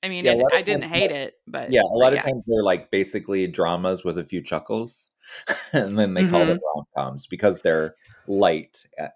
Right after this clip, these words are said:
Speaker 2: i e non-substantive.
Speaker 1: Yeah,
Speaker 2: And
Speaker 1: I mean,
Speaker 2: even,
Speaker 1: even though
Speaker 2: even your, even your, I'm sorry, even your example with The Lost City is a good one, because even though that is a rom-com,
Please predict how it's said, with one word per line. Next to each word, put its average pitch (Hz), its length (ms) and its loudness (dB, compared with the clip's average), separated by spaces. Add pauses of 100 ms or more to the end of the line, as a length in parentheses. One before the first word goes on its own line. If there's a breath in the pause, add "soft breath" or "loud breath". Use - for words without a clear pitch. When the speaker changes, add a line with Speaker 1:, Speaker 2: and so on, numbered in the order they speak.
Speaker 2:
i 87 140 0
e 80 360 -4
non-substantive. 71 1120 -10 (300)
Speaker 1:
Yeah, 277 280 2
Speaker 2:
And - 120 2
Speaker 1:
I - 100 4
mean, 226 180 4
Speaker 2:
even, 285 80 -2
Speaker 1:
even 339 80 0
though 247 140 6
Speaker 2:
even 190 120 2
your, 180 220 4 (560)
even 156 300 -2
your, 156 180 4
I'm 123 80 0
sorry, 117 240 4
even 135 180 -2
your 165 140 0
example 123 380 0
with 110 100 -2
The 107 80 0
Lost 98 340 2
City 101 400 0
is 95 220 -4
a 107 60 -2
good 127 200 0
one, 92 240 0
because 90 460 0
even 110 220 -2
though 120 140 2
that 95 180 6
is 180 160 2
a 123 60 -4
rom-com, 73 760 -4